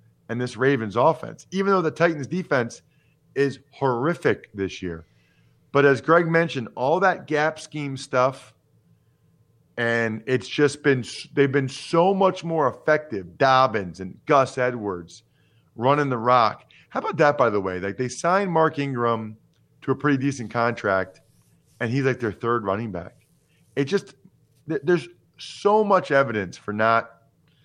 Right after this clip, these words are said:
paying these guys. Although, flip side, Titans are pretty happy they paid Derrick Henry right about now and having him do what he's doing. I like the Ravens. I, I, I just don't think the Titans can stop them. I think it's a high-scoring game. I think the Ravens win, like,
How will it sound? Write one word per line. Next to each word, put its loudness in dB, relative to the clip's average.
paying 0
these -6
guys. -2
Although, 4
flip -2
side, 2
Titans -2
are -6
pretty -2
happy 2
they -2
paid -2
Derrick 0
Henry -4
right 0
about -2
now -6
and -12
having -2
him -8
do 0
what 0
he's -4
doing. -8
I 6
like 4
the 0
Ravens. 2
I, 2
I, 0
I 0
just -6
don't -6
think -6
the -10
Titans -4
can -12
stop 0
them. -12
I -2
think -2
it's -8
a -4
high-scoring -2
game. -2
I 2
think -2
the -2
Ravens 0
win, -4
like, -8